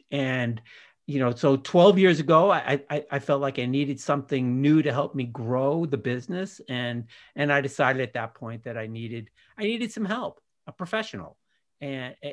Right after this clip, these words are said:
and whose job was to really help me meet my business objectives. A-, and frankly, it's been one of the best business decisions, decisions I've ever made. Uh, and so Kevin Poland, uh, and I speak weekly. And,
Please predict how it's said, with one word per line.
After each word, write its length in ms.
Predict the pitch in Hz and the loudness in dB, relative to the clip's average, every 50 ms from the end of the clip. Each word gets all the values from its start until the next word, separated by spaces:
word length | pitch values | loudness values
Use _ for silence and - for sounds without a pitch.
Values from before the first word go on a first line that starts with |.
| - - | -14 -12
and 120 | 175 165 | -12 -10
whose 220 | 135 147 180 170 - | -8 -6 -6 -6 -6
job 400 | - 170 151 151 165 196 208 180 | -4 -2 -2 0 0 -2 -2 -4
was 140 | 160 135 - | -6 -6 -6
to 160 | - 147 127 | -8 -8 -8
really 260 | 131 151 151 151 147 | -6 -6 -6 -8 -6
help 260 | 135 151 139 131 208 170 | -6 -6 -8 -8 -8 -8
me 200 | 139 143 147 156 | -6 -6 -4 -4
meet 280 | 151 143 139 139 - - | -2 -2 -2 -2 -2 -4
my 180 | 131 127 127 | -6 -6 -6
business 460 | 127 110 123 127 120 123 143 131 - | -6 -6 -6 -6 -6 -8 -10 -10 -10
objectives. 800 | 117 107 95 - - 113 104 - - _ 95 85 82 _ - - _ _ _ _ _ _ _ _ _ _ _ _ _ _ - | -12 -14 -12 -10 -8 -8 -8 -10 -12 _ -20 -20 -20 _ -20 -20 _ _ _ _ _ _ _ _ _ _ _ _ _ _ -20
A-, 120 | 117 - _ | -20 -18 _
and 180 | - 131 135 135 | -10 -10 -10 -6
frankly, 360 | - 160 143 139 143 147 139 | -4 -4 -4 -4 -4 -4 -6
it's 100 | 123 117 | -6 -6
been 220 | - 147 135 127 127 | -6 -6 -6 -4 -4
one 120 | 127 123 | -6 -6
of 60 | 117 | -6
the 60 | 110 | -6
best 260 | 113 113 120 120 117 - _ _ _ _ | -4 -4 -4 -4 -4 -8 _ _ _ _
business 300 | - 139 120 151 131 113 | -8 -8 -6 -6 -8 -8
decisions, 640 | - 127 107 - 131 117 107 117 117 113 107 - - _ _ - | -8 -10 -10 -8 -8 -10 -8 -8 -8 -8 -8 -10 -14 _ _ -12
decisions 460 | 147 135 - 190 160 127 139 131 113 | -10 -2 0 2 2 2 2 0 0
I've 160 | 123 110 107 | 0 0 0
ever 220 | 117 104 104 101 | -2 -2 -4 -4
made. 420 | 101 110 120 120 101 - - 104 _ _ _ _ _ _ _ _ _ - | -2 -2 -2 -2 -2 -4 -8 -14 _ _ _ _ _ _ _ _ _ -14
Uh, 340 | 117 110 107 107 104 107 110 - _ - | -12 -10 -10 -8 -10 -10 -12 -12 _ -12
and 340 | 123 120 120 117 113 110 | -10 -8 -6 -6 -6 -8
so 460 | - - 151 131 127 120 117 113 113 - - - - - _ _ _ _ _ - | -4 -2 0 0 2 0 0 -2 -4 -8 -14 -20 -20 -20 _ _ _ _ _ 0
Kevin 300 | - 180 180 208 220 - | 2 2 4 4 4 4
Poland, 520 | 185 175 160 170 202 233 254 262 247 - - - | 6 6 6 6 4 4 2 0 -2 -4 -4 0
uh, 340 | 147 139 139 131 127 135 135 - | 0 2 4 4 2 2 2 0
and 160 | 151 143 139 | 0 0 0
I 200 | 131 131 156 170 | 0 0 -2 -4
speak 360 | - - - 165 160 165 - | -4 -4 -2 -2 -2 -2 -2
weekly. 460 | 175 208 233 220 202 127 101 82 - _ _ _ _ _ _ _ _ - | -2 0 0 0 -2 -4 -4 -6 -8 _ _ _ _ _ _ _ _ -8
And, 440 | 135 139 135 131 127 127 127 - | -6 -4 -4 -2 -4 -4 -6 -8